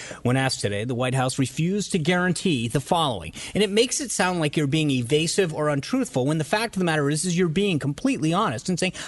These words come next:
"I can't be." Or they would get up and say, "Hey, are you gonna win that race in Georgia eight?" And you'd say, "Unfortunately, as you know, because of the Hatch Act, I'm unable to think."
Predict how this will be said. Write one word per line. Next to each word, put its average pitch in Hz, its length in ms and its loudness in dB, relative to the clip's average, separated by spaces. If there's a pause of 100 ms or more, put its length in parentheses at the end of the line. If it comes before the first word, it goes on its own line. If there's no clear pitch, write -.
"I 233 140 2
can't - 360 -2
be." 110 300 -2 (420)
Or 247 80 6
they 262 120 2
would 233 80 -2
get 254 100 4
up 277 140 -2
and 208 100 2
say, 165 260 2 (340)
"Hey, 208 180 6
are 170 120 0
you 220 140 0
gonna 247 140 2
win 202 160 4
that 180 200 0
race 160 280 0
in 131 80 0
Georgia 143 280 2
eight?" 135 220 0
And 143 100 0
you'd 131 120 0
say, 143 120 2
"Unfortunately, 127 560 2
as 120 120 -2
you 120 80 2
know, 131 340 2
because 113 320 -2
of 110 60 -2
the 107 60 -2
Hatch 131 220 -4
Act, 123 220 -6
I'm 107 140 -4
unable 120 340 -2
to 113 160 -4
think." 123 220 -2